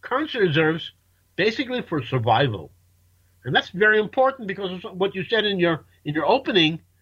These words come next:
China, uh, uh, the, the chances of China being the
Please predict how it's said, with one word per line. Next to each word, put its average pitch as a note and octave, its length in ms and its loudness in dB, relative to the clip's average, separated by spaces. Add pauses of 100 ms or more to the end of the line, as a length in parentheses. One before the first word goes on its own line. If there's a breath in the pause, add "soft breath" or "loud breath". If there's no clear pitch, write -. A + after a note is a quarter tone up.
(520)
China, G3 500 2
uh, D#3 60 -6
uh, D3+ 560 0
the, D#3 160 0
the D#3 160 0
chances G3 400 0
of D#3+ 140 -4
China G3 300 2
being F#3 380 0
the E3 280 2